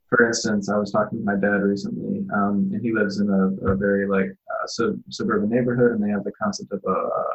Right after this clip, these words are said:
homeowner association. And he was a bit disappointed that he couldn't have chickens in his backyard because the homeowner association said no.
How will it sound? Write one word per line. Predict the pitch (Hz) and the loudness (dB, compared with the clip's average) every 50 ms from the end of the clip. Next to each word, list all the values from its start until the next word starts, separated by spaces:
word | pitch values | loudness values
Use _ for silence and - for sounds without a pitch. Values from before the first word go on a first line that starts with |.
| - - | -6 -6
homeowner | - - - 208 208 202 196 196 196 190 - - _ - | -8 -6 -6 -6 -6 -4 -2 0 -2 -2 -4 -10 _ -10
association. | - - - - - - - - - - - - - _ - - - _ _ _ _ _ _ _ _ _ _ _ - 110 | -10 -8 -8 -10 -10 -10 -10 -12 -12 -12 -12 -16 -16 _ -14 -14 -14 _ _ _ _ _ _ _ _ _ _ _ -8 -4
And | 104 98 98 | -2 0 2
he | 120 | 4
was | 120 120 117 | 4 2 2
a | 101 | 2
bit | 117 110 | 0 -2
disappointed | 104 101 104 - - - 101 98 98 98 98 95 | -2 -4 -6 -8 -8 -6 -2 0 2 2 0 0
that | 95 95 104 | -2 -4 -6
he | 98 | -6
couldn't | 98 101 104 - - | -6 -6 -6 -6 -4
have | - 98 - - | -4 -6 -6 -6
chickens | - 101 - - - - | -8 -8 -8 -6 -8 -8
in | - | -8
his | - - - | -10 -12 -10
backyard | - - - - _ - 65 - - - _ _ | -10 -12 -12 -10 _ -10 -10 -10 -10 -14 _ _
because | - - 95 95 - | -14 -10 -10 -8 -8
the | - | -8
homeowner | 101 110 - - - - 202 101 - | -6 -6 -6 -6 -6 -6 -4 -4 -4
association | 190 190 - - - 190 - - - - - - | -4 -4 -4 -4 -4 -4 -4 -8 -8 -12 -16 -12
said | - - - - | -10 -10 -10 -8
no. | - - | -10 -12